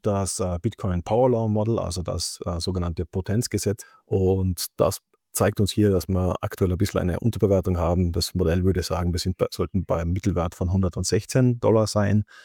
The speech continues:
Wir sind circa bei hundertviertausend Dollar aktuell. Also dieses Model entsprechend ist ein bisschen unterbewertet. Aber der Markt ist gesund und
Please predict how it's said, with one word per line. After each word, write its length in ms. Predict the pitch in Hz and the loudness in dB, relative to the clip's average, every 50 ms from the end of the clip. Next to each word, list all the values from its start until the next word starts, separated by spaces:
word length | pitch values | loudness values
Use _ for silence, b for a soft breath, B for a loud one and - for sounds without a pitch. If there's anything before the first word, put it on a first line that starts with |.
| B B B | B B B
Wir 120 | - - 85 | -4 -2 -2
sind 200 | 85 78 - - - - - - | 0 -2 -4 -8 -10 -10 -4 -4
circa 180 | - 87 - | -2 -2 -2
bei 100 | - - | -2 -2
hundertviertausend 1000 | 78 90 85 85 - 87 76 - - 104 101 98 - - - 71 80 90 92 87 | -2 0 -2 -2 -4 -6 -4 0 2 2 2 2 0 -2 -2 -2 0 -2 -2 -2
Dollar 280 | - 90 90 90 92 - - _ _ _ _ _ _ _ | 0 0 0 -2 -4 -4 -8 _ _ _ _ _ _ _
aktuell. 380 | - 78 - - - 87 82 80 | -6 -6 -4 -2 -2 0 0 0
Also 180 | 78 - 95 - - | 0 -2 -4 -4 -2
dieses 260 | 95 87 - - 78 - | -2 -2 -2 -2 -2 -2
Model 240 | 85 85 82 - | -2 0 0 0
entsprechend 540 | 80 78 - - - 80 - - 85 82 - | -2 -2 -4 -4 -6 -4 -4 -4 -4 -4 -6
ist 140 | - - - | -6 -4 -4
ein 80 | 92 107 | -2 0
bisschen 200 | 95 80 - - | -2 0 0 -2
unterbewertet. 680 | 95 90 82 - 87 87 82 85 - - 85 80 - - _ _ _ _ _ _ _ _ _ _ _ _ _ _ _ | -2 -2 -2 -2 -2 -2 -2 -2 -2 -4 -4 -4 -6 -14 _ _ _ _ _ _ _ _ _ _ _ _ _ _ _
Aber 460 | - 90 87 87 82 85 85 - 80 - - | 0 2 2 2 2 2 0 -2 -2 -2 0
der 80 | - 98 | 0 0
Markt 260 | 80 - 92 - - | 0 0 -4 -4 -4
ist 300 | 107 - - - - _ | -4 -4 -4 -4 -4 _
gesund 480 | - 104 - - 101 107 104 98 - | -2 -2 0 2 2 4 2 2 0
und 340 | - - 110 101 95 92 90 | -2 0 2 2 2 2 0